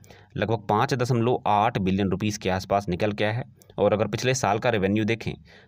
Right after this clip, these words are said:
तो लगभग पाँच दशमलव चार पाँच billion rupees के आसपास हम लोग को प्राप्त हो रहा था। तो year on year basis पे आपको प्रॉफिट के अंदर गिरावट देखने को मिल रही है, रेवेन्यू हम लोग को जो है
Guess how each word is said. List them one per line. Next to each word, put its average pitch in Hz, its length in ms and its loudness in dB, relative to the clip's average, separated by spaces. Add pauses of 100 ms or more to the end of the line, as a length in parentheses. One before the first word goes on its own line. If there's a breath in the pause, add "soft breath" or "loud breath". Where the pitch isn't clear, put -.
तो 104 60 -2
लगभग 110 240 -2
पाँच 123 240 0
दशमलव 120 400 0 (100)
चार 101 280 0
पाँच 104 260 0
billion 95 280 2
rupees 95 240 -4
के - 100 -4
आसपास 92 320 -2
हम 87 80 -2
लोग 82 100 -4
को 95 80 0
प्राप्त 87 320 -6
हो 85 60 -2
रहा 85 120 -2
था। - 140 -10 (540 loud breath)
तो - 200 -4
year 110 320 4
on 139 160 4
year 127 160 0
basis 131 240 -2
पे 123 100 0
आपको 113 160 2
प्रॉफिट 107 360 -2
के 117 100 -2
अंदर 113 180 2
गिरावट 104 360 2
देखने 107 220 0
को 104 80 -2
मिल 104 120 2
रही 110 120 0
है, 107 80 2
रेवेन्यू 110 360 2
हम 113 100 0
लोग 113 140 -2
को 113 120 0
जो 104 100 0
है 104 180 0